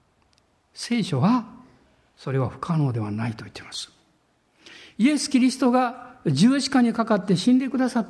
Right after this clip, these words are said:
た。そこにあなたの人生が許されるだけじゃなくって、過去が清められて、ある意味で抹消されて、過去がなくなるわけじゃないんですけど、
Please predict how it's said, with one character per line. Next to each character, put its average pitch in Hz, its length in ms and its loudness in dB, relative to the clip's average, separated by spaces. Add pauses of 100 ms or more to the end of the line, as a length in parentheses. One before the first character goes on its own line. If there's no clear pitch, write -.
た。 - 220 -10 (420)
そ - 220 -2
こ 359 180 2
に 302 460 0 (340)
あ 247 120 4
な 294 160 2
た 240 100 2
の 220 160 2
人 262 340 2
生 214 360 0
が 190 180 2
許 233 320 2
さ - 180 -2
れ 269 80 2
る 262 140 2
だ 233 100 0
け 220 80 2
じ 190 60 2
ゃ 175 40 4
な 170 120 2
く 160 140 -2
っ - 20 -2
て、 - 680 -2
過 294 200 0
去 226 200 2
が 175 220 -2 (760)
清 302 280 -2
め 294 120 2
ら 240 100 -2
れ 143 140 -2
て、 220 280 -2 (720)
あ 294 120 0
る 302 80 2
意 - 40 6
味 233 120 2
で 180 200 -2
抹 175 280 4
消 330 320 0
さ 262 100 2
れ 160 120 2
て、 196 180 0
過 349 220 2
去 349 80 2
が 247 80 4
な 233 160 0
く 370 120 -8
な 466 100 0
る 453 80 4
わ 403 60 2
け 294 80 2
じ 185 60 0
ゃ - 20 2
な 160 100 2
い 160 40 2
ん 143 40 0
で 127 80 -4
す - 80 -12
け 139 100 -2
ど、 202 320 -2